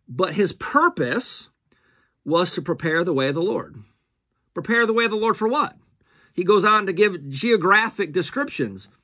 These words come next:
Did he come to literally prepare a road in the middle of the Judean desert so that he could have a nice road to walk down to preach people? Well, of course not.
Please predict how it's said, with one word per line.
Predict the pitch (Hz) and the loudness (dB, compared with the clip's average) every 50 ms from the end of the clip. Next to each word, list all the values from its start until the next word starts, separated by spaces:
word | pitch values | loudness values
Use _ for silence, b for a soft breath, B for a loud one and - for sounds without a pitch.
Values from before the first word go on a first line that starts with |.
| _ _ _ - | _ _ _ -8
Did | 151 139 | -4 -2
he | 196 226 214 | -2 -2 -2
come | - - 202 202 220 240 254 240 220 | 0 0 2 2 2 0 -2 -4 -4
to | - 196 185 175 170 160 147 139 135 - - | 0 4 6 6 6 6 4 0 -2 -4 0
literally | 139 165 208 220 233 220 220 226 | 2 2 4 4 4 4 2 0
prepare | - - 156 117 - 196 214 220 220 220 214 | 0 -4 -8 -6 -2 0 0 2 2 2 2
a | 143 160 | 0 -2
road | 151 151 175 196 220 233 233 233 233 214 190 180 b b b b b b - | 2 4 4 4 6 4 4 2 0 -2 -6 -8 b b b b b b -6
in | 139 | -4
the | 147 151 | -2 0
middle | 160 190 214 220 214 | 2 2 4 4 4
of | 196 | 4
the | 180 | 2
Judean | 165 135 170 165 185 202 208 185 | 2 2 0 0 0 0 0 2
desert | 165 180 196 214 208 254 247 240 226 _ | 4 4 4 4 2 0 -2 -4 -6 _
so | - - 165 151 | -6 -4 -2 -2
that | 156 156 | -2 -2
he | 139 156 196 214 | -4 -6 -8 -6
could | - 202 165 | -6 -6 -2
have | 180 185 180 175 180 165 | 0 2 2 2 2 0
a | 165 139 | -2 -4
nice | 143 156 175 190 202 190 - 156 | -4 -2 -2 0 0 -2 -2 -2
road | 151 165 185 202 202 185 - | -2 0 2 2 2 2 0
to | 160 | -2
walk | 151 165 185 196 170 | -2 0 0 0 0
down | - 185 185 196 208 180 | 0 0 0 0 -2 -2
to | 139 | -4
preach | - 196 196 196 - | -4 -6 -6 -6 -8
people? | 262 233 220 240 233 220 | -10 -8 -6 -6 -6 -6
Well, | - 156 - | -6 -8 -8
of | - - | -8 -8
course | - 196 170 - - | -10 -10 -10 -10 -10
not. | 117 - - - | -14 -14 -16 -20